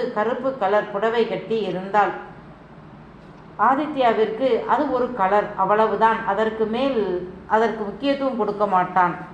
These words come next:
ஆனால் பாக்கியாவிற்கு ஆரா-, ஆராத்யா ஏன் இந்த புடவையை கட்டி இருக்கிறாள் என்று தெரியுமே. எனவே தெரிந்துதான் பேசாமல் இருந்தாள். ஆனால் பெண்ணை பார்த்ததும், "இது என்ன கருப்பு புடவை?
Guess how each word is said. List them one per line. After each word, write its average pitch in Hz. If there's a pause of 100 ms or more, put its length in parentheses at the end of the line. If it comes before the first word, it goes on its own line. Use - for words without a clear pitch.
(160)
ஆனால் 214
பாக்கியாவிற்கு 220 (360)
ஆரா-, 247 (440)
ஆராத்யா 240 (460)
ஏன் 262 (140)
இந்த 196
புடவையை 226
கட்டி 190 (100)
இருக்கிறாள் 202
என்று 202 (100)
தெரியுமே. 208 (600)
எனவே 254 (140)
தெரிந்துதான் 240 (120)
பேசாமல் 233
இருந்தாள். 196 (540)
ஆனால் 247
பெண்ணை 262 (140)
பார்த்ததும், 220 (460)
"இது 262 (100)
என்ன 320 (400)
கருப்பு 277
புடவை? 277